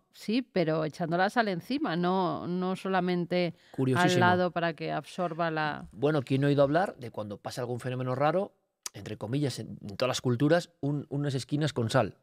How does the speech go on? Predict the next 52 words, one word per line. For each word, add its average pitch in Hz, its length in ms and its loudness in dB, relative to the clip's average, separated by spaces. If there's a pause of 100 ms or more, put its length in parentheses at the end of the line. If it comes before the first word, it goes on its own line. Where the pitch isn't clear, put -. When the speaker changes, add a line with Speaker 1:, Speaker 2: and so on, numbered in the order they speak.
Speaker 2:
¿no? 156 240 0 (340)
Speaker 1:
Sí, 160 300 0
Speaker 2:
La - 140 4
Speaker 1:
pero 151 160 2
Speaker 2:
sal 160 200 10
Speaker 1:
eso, 165 80 2
Speaker 2:
como 180 160 4
Speaker 1:
bueno, - 120 6
eso - 80 6
Speaker 2:
elemento 165 260 2
Speaker 1:
se - 60 4
sigue - 20 2
Speaker 2:
purificador, 185 480 4
Speaker 1:
poniendo 165 300 4
Speaker 2:
¿no? 165 80 2
Speaker 1:
y 170 80 0
todo 180 140 2
el 175 60 0
mundo 180 480 0 (140)
Speaker 2:
Claro. 113 220 -4
Speaker 1:
que 185 80 -2
hace 180 160 0
cosas 170 260 0
de 170 60 0
estas, 170 260 -4
"No, 262 240 0
poner 233 340 0
un 240 140 0
vaso 226 280 2
con 202 120 -2
Speaker 2:
Sí, 214 60 2
que 196 80 2
es 202 60 2
Speaker 1:
agua 202 200 2
y - 20 4
Speaker 2:
como 202 120 2
un 190 60 -2
Speaker 1:
con 202 80 2
sal 196 60 8
Speaker 2:
clásico, 196 240 2
Speaker 1:
dentro 185 160 0
de 180 60 2
Speaker 2:
¿no? 180 60 2
Speaker 1:
la 180 80 0
cama, 175 320 0
si 170 100 -4
se 170 160 -4
sal, 190 340 -2
debajo 175 380 0
de 175 40 0
la 175 100 -2
cama. 160 340 -2